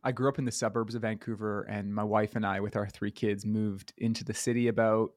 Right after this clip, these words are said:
two years ago. Um, and the purpose of that move was to plant a church. And so we just planted a new church called The Way in September twenty twenty. And, you know, like <laughs> people do, you do all the, like,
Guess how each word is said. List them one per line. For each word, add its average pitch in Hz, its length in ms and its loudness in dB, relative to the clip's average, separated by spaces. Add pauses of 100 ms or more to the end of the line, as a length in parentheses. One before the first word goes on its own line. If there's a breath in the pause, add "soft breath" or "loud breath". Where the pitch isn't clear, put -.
two - 180 0
years 113 340 2
ago. 135 360 0 (520 soft breath)
Um, 104 480 -2
and 123 120 2
the 117 40 2
purpose - 440 2
of 101 100 0
that 101 220 4
move 117 360 2
was 101 200 -4
to - 120 -10
plant - 420 -4
a 104 40 -8
church. - 680 -6
And 101 380 -4
so - 100 -4
we 117 60 4
just 113 160 0
planted 113 320 2
a 110 60 4
new 110 160 2
church 110 420 0
called 113 260 0
The 110 120 0
Way 110 400 4 (500 soft breath)
in 120 160 2
September 131 580 2
twenty 120 280 0
twenty. 107 360 -2
And, 104 160 -4
you 110 100 -2
know, 107 220 -4 (160)
like 113 300 -2
<laughs> - 680 -2
people 156 260 4
do, 139 140 0
you 135 220 4
do 139 180 4
all 131 160 8
the, 131 100 4
like, 120 320 2